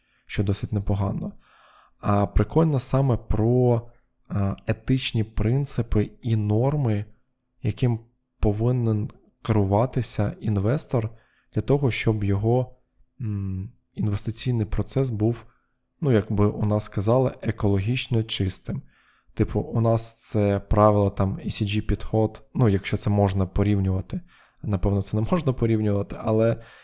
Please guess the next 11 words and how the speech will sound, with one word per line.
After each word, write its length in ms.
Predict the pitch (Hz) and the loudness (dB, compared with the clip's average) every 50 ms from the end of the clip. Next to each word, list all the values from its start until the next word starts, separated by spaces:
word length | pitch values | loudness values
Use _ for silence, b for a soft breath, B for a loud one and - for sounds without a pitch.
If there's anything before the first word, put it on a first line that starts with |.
| B B B B B - | B B B B B -8
м, 200 | - 101 98 98 | -6 -4 -2 0
я 100 | 98 104 | 2 2
намагаюся 480 | 104 104 101 98 98 101 98 95 - - - | 2 2 0 0 0 0 0 -2 -4 -6 -8
знайти 380 | - 107 107 104 101 - 107 | -4 -2 -2 -2 0 0 0
хоч 200 | 98 - 104 98 | 0 0 0 -2
щось 360 | - - - - 101 95 - | 0 0 0 2 2 2 0
схоже 720 | - - - - - 104 101 101 98 98 98 95 98 101 185 | -2 -4 -4 0 2 2 2 2 2 0 -2 -2 -2 -2 -4
з, 180 | 175 98 101 | -4 -4 -4
е, 260 | 101 98 98 98 95 95 95 98 - 110 95 95 | -4 -2 -2 -2 -2 -2 -4 -4 -4 -4 -4 -4
нашої 460 | 98 98 98 101 98 - - - 101 - | -2 0 0 0 0 0 -2 -2 -4 -4
культури. 560 | - 104 92 - - 104 107 127 139 147 | -4 -6 -6 -4 -4 -2 0 0 -2 -2